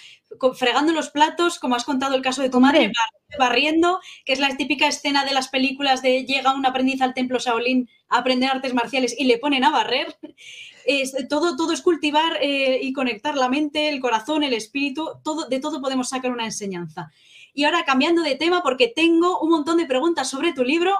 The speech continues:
Speaker 1: vamos a
Speaker 2: Ay,
Speaker 1: pasar
Speaker 2: <laughs> ay, madre mía. <laughs> Dime, dime.
Speaker 1: unas cuantas. <laughs> Así que vamos a hablar de, de tu nuevo libro, Crecimiento con Conciencia, que es
Speaker 2: Sí,
Speaker 1: una
Speaker 2: mira, lo
Speaker 1: maravilla.
Speaker 2: tengo aquí.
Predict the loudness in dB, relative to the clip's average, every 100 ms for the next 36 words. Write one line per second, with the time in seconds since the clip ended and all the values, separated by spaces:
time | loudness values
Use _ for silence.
0 | -4 -2 -2 4 2 2 -2 -4 2 2
1 | 4 6 8 6 4 4 4 4 4 4
2 | 0 _ 0 2 4 2 0 _ -8 -6
3 | -8 0 2 2 2 0 -2 -6 -6 0
4 | 0 2 -4 -6 -12 -14 -2 0 0 0
5 | 0 2 2 2 2 2 0 2 2 2
6 | 0 0 0 0 -2 -2 0 2 0 -2
7 | -2 -2 -2 -2 -2 -2 -2 -2 -4 -4
8 | -6 -6 -4 -4 -2 -4 -6 _ _ _
9 | -20 _ -4 4 4 4 4 2 2 2
10 | 2 0